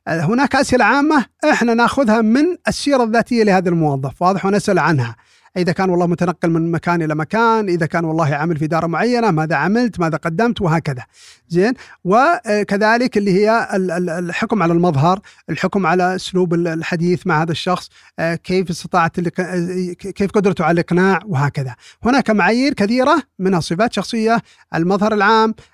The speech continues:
ال-، التخ-، مهارة، المعارف وال-، المعارف، المعارف والمعلومات اللي ياخذها في التخصص، و، آه، إذا كان لديه مهارات أخرى ثانية نستطيع أن نقيسها من خلال أسئلة معينة.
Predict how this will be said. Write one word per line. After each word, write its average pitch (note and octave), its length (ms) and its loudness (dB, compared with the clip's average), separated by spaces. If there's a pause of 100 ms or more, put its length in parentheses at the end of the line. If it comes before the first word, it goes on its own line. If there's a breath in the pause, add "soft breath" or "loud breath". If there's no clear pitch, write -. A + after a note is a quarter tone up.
(120)
ال-، F3+ 500 0
التخ-، F#3+ 300 -4
مهارة، F#3+ 380 0
المعارف G3 580 0
وال-، F#3+ 200 -4
المعارف، F3+ 640 -2
المعارف F#3 520 -2
والمعلومات F3+ 500 0
اللي F#3 100 -4
ياخذها F3+ 240 -4
في E3 60 -6
التخصص، - 540 -2 (380 loud breath)
و، A#3 340 2 (460 soft breath)
آه، A3 720 -4
إذا B3+ 180 -2
كان B3 180 2
لديه A3 220 4
مهارات F#3+ 400 2
أخرى F#3+ 280 0
ثانية G#3 280 2
نستطيع F#3 400 0
أن F3 60 2
نقيسها F#3+ 520 0
من F3+ 160 -2
خلال E3+ 280 -2
أسئلة E3+ 260 -4
معينة. C3 400 -4